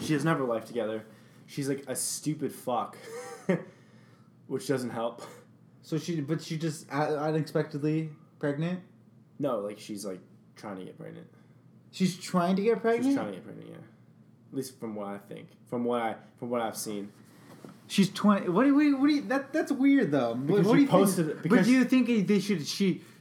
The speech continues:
Speaker 2: sh-, but she has that right of the human being if she thinks she's ready to be. But there is some
Speaker 1: Okay,
Speaker 2: parents
Speaker 1: okay,
Speaker 2: that are
Speaker 1: but her,
Speaker 2: dumb.
Speaker 1: okay, her mom, her mom had her when she was, like, fifteen.
Speaker 2: Okay, fifteen?
Speaker 1: Yeah.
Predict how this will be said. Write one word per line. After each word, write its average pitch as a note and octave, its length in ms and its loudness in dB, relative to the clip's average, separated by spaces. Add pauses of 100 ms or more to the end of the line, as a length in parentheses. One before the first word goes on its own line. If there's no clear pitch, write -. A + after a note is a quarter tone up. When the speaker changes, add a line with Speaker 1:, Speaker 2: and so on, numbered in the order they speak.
Speaker 2:
sh-, - 80 -14
but G3 200 0
she G#3 160 4
has A3 240 4
that G3+ 140 2
right G3 220 2
of F3+ 140 0
the D3+ 80 2
human E3 360 0
being C3+ 400 2
if C#3+ 160 -4
she E3 140 0
thinks D#3+ 240 -2
she's C#3+ 180 0
ready C#3+ 360 2
to C#3+ 200 -2
be. C#3 260 0 (720)
But G3+ 140 2
there A#3+ 120 6
is C4 160 2
some A#3+ 240 4
Speaker 1:
Okay, F#3+ 140 4
Speaker 2:
parents A3 240 6
Speaker 1:
okay, D#3+ 100 6
Speaker 2:
that - 40 2
are D#3+ 60 4
Speaker 1:
but C#3+ 100 4
her, F3 60 6
Speaker 2:
dumb. E3 180 6
Speaker 1:
okay, A#2+ 240 2 (200)
her E3+ 180 4
mom, C#3+ 420 0 (380)
her C#3+ 120 -2
mom C3+ 300 0
had B2+ 200 -4
her A#2 160 -2
when G#2+ 120 -2
she A2 100 -10
was, G2+ 120 -6
like, F#2+ 160 -6 (360)
fifteen. G2+ 400 -10 (640)
Speaker 2:
Okay, A2 240 -10
fifteen? G#3 640 2
Speaker 1:
Yeah. - 80 0